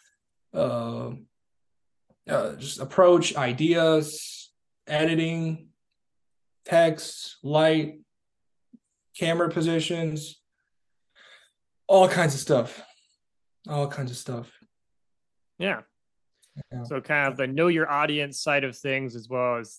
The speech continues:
Speaker 2: just basic production. Uh, you know, don't put out content that is, un-, you know, people can't even tolerate it because the quality is so bad, for example.
Speaker 1: Mm-hmm. Right.
Speaker 2: Yeah.
Speaker 1: Yeah, yeah, yeah.
Speaker 2: Yeah, makes sense. Um,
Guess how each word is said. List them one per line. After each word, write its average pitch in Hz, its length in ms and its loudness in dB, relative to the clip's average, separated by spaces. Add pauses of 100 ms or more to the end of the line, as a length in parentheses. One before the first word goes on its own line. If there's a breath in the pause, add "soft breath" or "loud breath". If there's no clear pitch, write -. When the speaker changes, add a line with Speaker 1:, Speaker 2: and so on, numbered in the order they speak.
Speaker 2:
just - 280 -12
basic 139 380 -6
production. 127 680 -8 (680)
Uh, 117 160 -2
you 120 80 -6
know, 113 100 -8
don't 156 260 -2
put 156 100 -2
out 143 160 0
content 131 480 -6
that 117 320 -2
is, 120 280 -16 (180)
un-, 147 180 -6
you 143 100 -8
know, 113 160 -8
people 147 200 -6
can't 139 280 -2
even 131 360 -8
tolerate 143 420 0
it 123 80 -6
because 127 340 -10
the 120 80 -14
quality 139 380 0
is 120 160 -8
so 127 140 -10
bad, 117 340 -10
for 131 100 -16
example. 117 440 -18
Speaker 1:
Mm-hmm. 165 300 -2 (460)
Right. 131 280 6 (140)
Speaker 2:
Yeah. 147 120 -4
Speaker 1:
Yeah, 131 60 -8
yeah, 131 160 -6
yeah. 120 60 -10 (440)
Speaker 2:
Yeah, 120 160 -12 (480)
makes 127 200 -12
sense. 120 440 -12 (460)
Um, 156 300 0